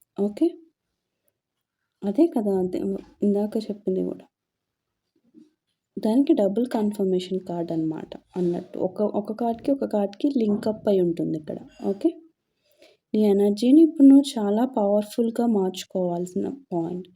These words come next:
So, ఇప్పుడు నువ్వు ఏం చేయాలి? సెల్ఫ్ లవ్ మీద ఎక్కువ ఫోకస్ పెట్టాలి. సెల్ఫ్ లవ్ మీద ఫోకస్ చేయాలంటే ఇంకా దాన్ని కూడా, ఉమ్, నేను చెప్పాలంటే ఇంకా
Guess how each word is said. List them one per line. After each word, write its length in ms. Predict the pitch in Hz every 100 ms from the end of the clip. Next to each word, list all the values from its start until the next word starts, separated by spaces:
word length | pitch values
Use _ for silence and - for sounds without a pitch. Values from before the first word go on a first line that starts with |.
| _ _ _
So, 80 | -
ఇప్పుడు 260 | 247 247 254
నువ్వు 180 | 262 233
ఏం 140 | 226
చేయాలి? 360 | 240 254 262 269
సెల్ఫ్ 420 | 269 254 196 208 -
లవ్ 300 | 247 240 226
మీద 180 | 220 226
ఎక్కువ 300 | 262 269 285
ఫోకస్ 400 | 302 214 202 202 -
పెట్టాలి. 600 | 185 180 170 170 175 180 175 208 _ _ _ _ -
సెల్ఫ్ 320 | 226 220 214
లవ్ 180 | 247 247
మీద 160 | 247 254
ఫోకస్ 360 | 247 226 240 240
చేయాలంటే 480 | 247 233 233 233 277
ఇంకా 160 | 269
దాన్ని 360 | 208 190 196 220
కూడా, 240 | 220 226 247 233
ఉమ్, 180 | 220 202 202 202
నేను 320 | 196 196 196 196 190 190
చెప్పాలంటే 640 | 196 202 - 190 190 196 220
ఇంకా 320 | 208 202 190